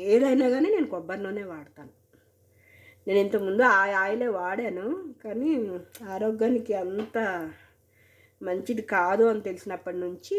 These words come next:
కొబ్బరి నూనె. ఆ, ఫస్ట్ ఫస్ట్‌లో టేస్ట్ డిఫరెంట్గా అనిపించేది, ఆ కొబ్బ-, కొబ్బరి స్మెల్ లాగా, నూనె స్మెల్ లాగా అనిపించేది. ఆ, ఇప్పుడు అలవాటు అయిపోయింది కదా. నార్మల్ మనం ఎలా వంట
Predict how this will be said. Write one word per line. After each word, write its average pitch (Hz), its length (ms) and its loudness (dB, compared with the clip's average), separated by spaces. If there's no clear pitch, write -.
కొబ్బరి 196 340 0
నూనె. 220 260 0
ఆ, 240 120 2
ఫస్ట్ 233 300 -2
ఫస్ట్‌లో 285 420 2
టేస్ట్ 247 480 4
డిఫరెంట్గా 226 580 0
అనిపించేది, 220 680 -2
ఆ 208 120 2
కొబ్బ-, 196 600 -2
కొబ్బరి 202 300 -4
స్మెల్ 196 440 -4
లాగా, 190 320 2
నూనె 202 280 -2
స్మెల్ 190 360 -8
లాగా 190 220 -2
అనిపించేది. 190 720 -4
ఆ, 196 100 -4
ఇప్పుడు 269 220 4
అలవాటు 285 340 4
అయిపోయింది 226 340 2
కదా. 226 220 0
నార్మల్ 320 580 2
మనం 240 300 0
ఎలా 208 180 2
వంట 226 220 0